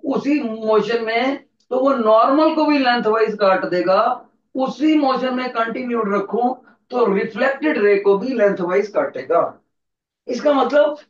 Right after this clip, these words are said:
ब्लेड के प्लेन के अंदर अंदर तीनों लाई करते हैं, ना ब्लेड के प्लेन से बाहर आ रहा कोई, ना पीछे जा रहा, बिल्कुल ब्लेड के प्लेन में। कौन तीनों?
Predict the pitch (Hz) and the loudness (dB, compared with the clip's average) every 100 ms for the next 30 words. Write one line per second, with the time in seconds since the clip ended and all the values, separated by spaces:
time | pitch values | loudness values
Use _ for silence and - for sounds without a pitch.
0 | - 143 214 233 269 294 254 - 320 320 | -18 0 0 4 2 2 0 -2 -2 -2
1 | - 262 262 269 277 277 302 - 214 226 | -2 0 4 4 2 2 2 2 2 4
2 | 269 277 269 254 240 240 214 214 180 160 | 6 6 4 2 2 -2 -2 0 0 0
3 | 156 135 - - 117 _ _ _ - 165 | -2 -6 -6 -20 -20 _ _ _ -6 0
4 | 214 214 208 214 214 220 220 - 185 196 | 0 2 4 4 4 2 2 0 0 2
5 | 202 202 190 143 151 180 - 254 247 254 | 2 2 2 2 2 4 4 2 0 -4
6 | 240 _ - 175 190 180 151 139 117 113 | -6 _ -8 -2 0 -2 -10 -10 -8 -8
7 | 110 - _ _ 254 277 320 247 285 269 | -8 -16 _ _ -6 -4 -2 -4 -4 -4
8 | 190 190 196 185 202 - 156 156 143 147 | -2 0 2 2 0 -2 2 4 4 -2
9 | - 196 262 285 277 269 233 180 | -4 0 2 2 0 0 0 -2